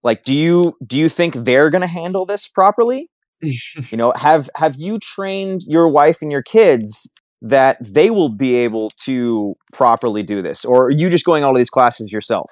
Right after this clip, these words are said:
Speaker 1: You know, are you including them in your training?
Speaker 2: That, that's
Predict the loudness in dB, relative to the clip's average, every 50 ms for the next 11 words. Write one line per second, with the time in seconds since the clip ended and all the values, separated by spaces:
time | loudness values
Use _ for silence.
0 | -20 -20 -20 -14 -8 -6 -4 0 2 2 2 2 2 0 0 -4 -6 -4 0 0
1 | 2 2 2 0 2 2 2 2 0 -2 -6 -8 -10 _ _ _ _ _ _ -2
2 | 0 2 2 2 2 2 4 6 6 6 4 2 -2 -6 -8 -8 -8 -14 -18 -20
3 | _ _ _ _ _ _ _ _ _ _ _ _ _ -12 -6 -2 0 0 0 -2
4 | -2 _ _ _ -10 -4 -2 0 0 0 -2 -4 -6 -10 -10 -12 -14